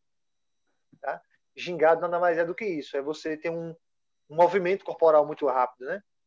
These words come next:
Giló é amargo. Kizumba é uma festa. Quem fala muito essa palavra aqui, kizumba, são os, os baianos, tá? É coisa assim, tá, fulano ali foi pra kizumba, a gente foi pra festa. Quiabo, todo mundo sabe o que é um quiabo.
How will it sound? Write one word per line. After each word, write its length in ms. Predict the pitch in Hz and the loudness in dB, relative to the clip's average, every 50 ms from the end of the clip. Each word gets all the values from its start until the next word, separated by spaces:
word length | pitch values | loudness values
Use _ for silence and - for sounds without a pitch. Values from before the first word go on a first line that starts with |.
| _ _ _ _ _ _ _ - | _ _ _ _ _ _ _ -10
Giló 520 | - 160 196 226 208 185 180 196 214 214 - - _ _ _ _ _ _ _ _ _ _ _ _ _ | -6 -2 2 6 8 10 10 10 8 8 4 -4 _ _ _ _ _ _ _ _ _ _ _ _ _
é 80 | - 135 | -6 -6
amargo. 680 | 131 123 131 147 160 165 170 170 165 160 170 170 - _ _ _ _ _ _ | -4 -2 0 0 2 2 2 0 -2 -4 -8 -10 -12 _ _ _ _ _ _
Kizumba 680 | 214 208 175 156 147 180 208 214 202 170 160 143 135 - | -6 -6 -6 -4 -2 0 0 2 4 4 4 4 4 2
é 80 | 147 151 | 0 0
uma 160 | 156 151 143 | 0 0 -2
festa. 580 | - - - 151 160 165 165 165 - - 170 160 | -2 -2 0 2 4 4 2 0 -2 -4 -4 -4
Quem 120 | - 180 | -4 0
fala 200 | - 202 190 190 | 4 6 6 6
muito 200 | 175 180 196 - | 6 2 0 -2
essa 80 | 202 196 | 0 2
palavra 240 | 185 170 170 165 | 4 4 4 4
aqui, 120 | 170 180 175 | 2 0 -4
kizumba, 440 | - 185 160 135 160 170 165 156 147 | -4 -6 -6 -4 -4 -2 0 0 0
são 200 | - 180 185 190 | 0 0 -2 -2
os, 140 | 175 175 | -2 -4
os 140 | 220 170 143 | -6 -4 2
baianos, 680 | 143 185 175 165 156 151 156 165 175 202 214 - - _ _ _ _ _ _ _ _ _ _ _ - | 4 6 6 6 6 4 2 2 -2 -4 -6 -8 -12 _ _ _ _ _ _ _ _ _ _ _ -2
tá? 260 | 135 151 175 180 - - _ _ _ _ _ _ _ _ _ | 0 0 0 0 -4 -12 _ _ _ _ _ _ _ _ _
É 40 | 131 | -8
coisa 140 | 143 156 160 | -6 -6 -6
assim, 180 | 143 170 170 160 | -4 -6 -4 -2
tá, 180 | - 185 - - _ _ | 0 -2 -2 -2 _ _
fulano 260 | - 208 214 214 214 | 4 6 8 10 10
ali 240 | 196 185 214 233 214 | 10 8 8 6 4
foi 120 | - 233 214 | 2 0 2
pra 100 | 220 226 | 2 0
kizumba, 640 | 214 - 247 180 151 196 196 185 170 143 135 117 - _ _ _ - | 0 0 0 0 2 2 2 2 2 0 -2 -2 -2 _ _ _ -2
a 100 | 160 160 | -2 -2
gente 140 | 170 170 - | -2 -2 -2
foi 120 | - 190 | 0 0
pra 140 | 185 - 208 | 0 0 0
festa. 480 | - - 180 156 143 - - - 123 - _ _ _ _ _ _ _ _ _ _ _ _ _ _ _ _ _ _ _ _ _ _ _ - | 2 4 4 4 4 2 -2 -8 -10 -12 _ _ _ _ _ _ _ _ _ _ _ _ _ _ _ _ _ _ _ _ _ _ _ 2
Quiabo, 560 | 240 233 214 190 196 196 175 196 226 - - _ _ _ _ _ _ _ _ _ _ _ _ - | 6 8 8 10 8 6 6 4 0 -2 -6 _ _ _ _ _ _ _ _ _ _ _ _ -6
todo 80 | 156 | -6
mundo 100 | 151 147 | -4 -2
sabe 140 | - 156 135 | -2 -4 -2
o 20 | 127 | -2
que 60 | 147 | -4
é 40 | 135 | -8
um 60 | 131 | -6
quiabo. 560 | - 135 127 135 156 175 180 175 185 202 - | -6 -2 0 4 4 4 2 2 -2 -8 -10